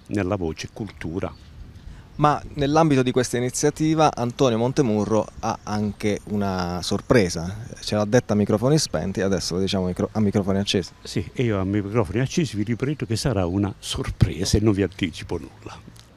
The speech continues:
Speaker 2: Anche l'artista Andrea Sansone, autore insieme alla sua squadra del carro trionfale in onore di Maria Santissima della Bruna, carro in cartapesta, parteciperà a Matera Incanta Dante.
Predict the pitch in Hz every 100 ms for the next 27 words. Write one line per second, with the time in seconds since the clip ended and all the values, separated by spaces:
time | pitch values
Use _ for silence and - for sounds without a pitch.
0 | - 190 185 165 147 175 - 151 143 143
1 | 147 147 147 - - 151 165 170 165 110
2 | 110 135 123 104 101 98 - 117 107 104
3 | 101 98 98 107 - - 113 110 104 101
4 | 98 98 98 98 95 120 113 110 110 107
5 | - 120 113 98 95 98 107 113 104 107
6 | 104 107 113 104 110 - - 104 101 98
7 | 98 104 110 110 110 143 165 151 143 -
8 | 101 98 95 107 - 143 143 165 170 -
9 | 180 - - - - _ - 175 156 127
10 | 143 127 110 - - 123 - 139 - 110
11 | 110 - 104 98 104 - 98 85 87 90
12 | 95